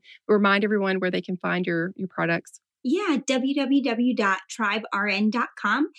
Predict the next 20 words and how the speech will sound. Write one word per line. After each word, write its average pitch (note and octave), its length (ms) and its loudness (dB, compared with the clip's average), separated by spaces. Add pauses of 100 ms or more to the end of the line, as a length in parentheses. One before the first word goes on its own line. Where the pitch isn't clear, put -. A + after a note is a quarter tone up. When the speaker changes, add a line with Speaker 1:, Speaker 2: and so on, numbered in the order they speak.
(180)
Speaker 2:
And G#3+ 120 4
you A3 60 4
can G#3+ 120 -2
also G3+ 300 0
find F#3 180 -2
us G3 140 -6
on D#3+ 200 0
Amazon, E3+ 540 0
which - 220 -10
makes D#4 200 2
it - 140 -6
super F4+ 220 0
easy. C#4+ 120 2
Speaker 1:
Yeah, G#4 200 0
cool. D4 260 0
I G#3+ 120 -2
love G#3 220 0
Amazon. F#3 440 -2
That's F#3+ 180 -4
great. F#3+ 380 -4